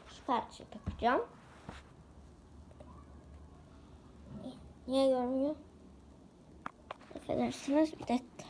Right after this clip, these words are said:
Gördüğünüz gibi bu parçayı takacağım.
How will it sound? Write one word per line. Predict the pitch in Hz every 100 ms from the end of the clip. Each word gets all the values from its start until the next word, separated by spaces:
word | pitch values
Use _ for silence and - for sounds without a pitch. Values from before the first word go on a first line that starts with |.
| - - - - - - - - - - - - -
Gördüğünüz | - 120 - 117 110 -
gibi | 135
bu | 131 - -
parçayı | 120 113 - -
takacağım. | - - - - 403